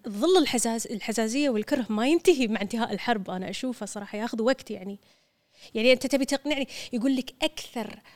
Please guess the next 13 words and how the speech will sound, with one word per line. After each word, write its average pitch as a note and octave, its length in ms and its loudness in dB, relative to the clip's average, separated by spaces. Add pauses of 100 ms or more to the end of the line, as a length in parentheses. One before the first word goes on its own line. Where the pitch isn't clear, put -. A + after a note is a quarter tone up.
حالات، B3 720 0 (460)
آه، G#3 300 -8
ال-، G3+ 160 -10
ال-، G3+ 300 -10
الاعتداءات A#3 960 -4
والاغتصابات A3+ 760 -4
اللي A3 160 -4
صارت A3+ 380 -4
بعد A3+ 140 -6
الحرب G#3+ 360 -8
العالمية A3 380 -2
الثانية A3+ 360 0
على G3+ 280 -2